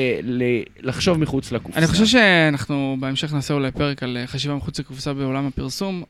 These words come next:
Speaker 2: אבל, אה,
Speaker 1: לא, אתה תיתן להם
Speaker 2: לא, אבל
Speaker 1: דוגמה,
Speaker 2: אני
Speaker 1: הם
Speaker 2: יכול לתת את
Speaker 1: פה
Speaker 2: הדוגמה,
Speaker 1: והם
Speaker 2: דיברת,
Speaker 1: רוצים לשמוע
Speaker 2: דיברת,
Speaker 1: דוגמה.
Speaker 2: דיברת על שאלון, וזה אחד הדברים באמת שזה, כי בסופו של דבר אנשים אוהבים, יש פה ווין ווין,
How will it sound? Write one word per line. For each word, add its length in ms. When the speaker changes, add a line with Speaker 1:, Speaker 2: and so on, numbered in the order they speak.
Speaker 2:
אבל, 460
אה, 720
Speaker 1:
לא, 180
אתה 140
תיתן 360
להם 240
Speaker 2:
לא, 120
אבל 120
Speaker 1:
דוגמה, 200
Speaker 2:
אני 100
Speaker 1:
הם 40
Speaker 2:
יכול 100
לתת 100
את 60
Speaker 1:
פה 80
Speaker 2:
הדוגמה, 260
Speaker 1:
והם 80
Speaker 2:
דיברת, 180
Speaker 1:
רוצים 60
לשמוע 240
Speaker 2:
דיברת, 0
Speaker 1:
דוגמה. 160
Speaker 2:
דיברת 280
על 120
שאלון, 440
וזה 140
אחד 180
הדברים 400
באמת 280
שזה, 360
כי 120
בסופו 300
של 140
דבר 220
אנשים 300
אוהבים, 480
יש 320
פה 80
ווין 200
ווין, 220